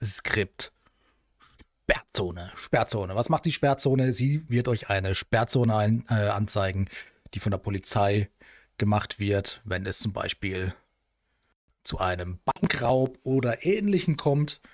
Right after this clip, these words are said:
Wie funktioniert das Ganze? Nun ja, ungefähr am Ort des Geschehens, ne, gibt dann ein Officer oder einer, der im Polizeiberuf ist, einfach über den Chat P D ein und ihr seht es unten in der Minimap.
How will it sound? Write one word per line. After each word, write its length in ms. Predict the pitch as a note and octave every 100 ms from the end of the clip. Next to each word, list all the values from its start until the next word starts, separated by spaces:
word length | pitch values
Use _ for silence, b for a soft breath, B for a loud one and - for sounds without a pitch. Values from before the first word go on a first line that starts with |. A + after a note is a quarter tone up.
| B B B B B
Wie 100 | B2+
funktioniert 460 | - B2 A#2 C3+
das 180 | F3 -
Ganze? 640 | C3+ B2+ C3 C3+ C3 B2+ B2+ _ _ _ _ _
Nun 140 | - G2+
ja, 300 | B2 D#3 E3+ - _ _ _ _ _ _ _ _ _ _ _ _ _ _ _ _ _ _ _ _ _ _
ungefähr 460 | B2+ C#3 C#3 C3+ B2+
am 140 | A#2
Ort 200 | A#2 B2
des 120 | A#2
Geschehens, 600 | - - C3+ C#3+ D3 -
ne, 260 | F#2+ A2+ A#2+ -
gibt 180 | - -
dann 100 | A#2+
ein 360 | A2+ G#2 G#2 G#2+ _ _
Officer 640 | C3 - B2 - A#2 A2+ - _ _ _ _ -
oder 300 | F#2+ F2 F#2+
einer, 240 | F#2 F#2
der 260 | F#2 F#2 F#2
im 240 | F2+ F2
Polizeiberuf 840 | - G#2+ F#2 - A2 A2+ G#2 A2+ -
ist, 300 | A#2 - - B B B B
einfach 260 | - D3 F3
über 160 | D3 C#3+
den 140 | C3
Chat 340 | - C#3+ - B B B B -
P 140 | E3
D 200 | D3 G3
ein 360 | C#3+ D#3 D#3+ F#3
und 260 | - C#3
ihr 120 | D#3
seht 180 | C3 D3
es 100 | D3
unten 220 | - F3
in 160 | G3 D#3+
der 80 | C#3
Minimap. 520 | C#3 E3 D#3+ E3 -